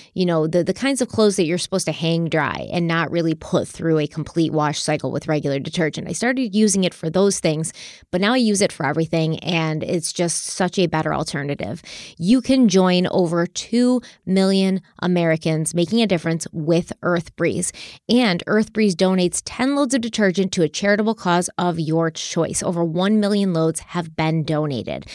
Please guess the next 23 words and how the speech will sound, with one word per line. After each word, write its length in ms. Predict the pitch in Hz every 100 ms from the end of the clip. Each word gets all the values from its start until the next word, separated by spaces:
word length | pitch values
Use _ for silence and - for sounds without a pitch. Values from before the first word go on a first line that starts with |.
| -
If 60 | -
you're 100 | 175
still 220 | - 226
not 160 | 233 220
convinced, 380 | 202 196 220
they 100 | -
offer 200 | 175 165 165
a 40 |
one 140 | 160
hundred 300 | 151 247 277
percent 320 | 240 - 220 -
satisfaction 520 | 180 180 180 170 170
guarantee. 440 | 156 160 - 269
If 360 | 302 - - -
you 60 |
don't 220 | 175 160 151
like 160 | 214
it, 60 | 123
you'll 120 | 180
get 140 | 165
a 60 | 147
full 340 | - 214 247
refund, 420 | 208 190 175 180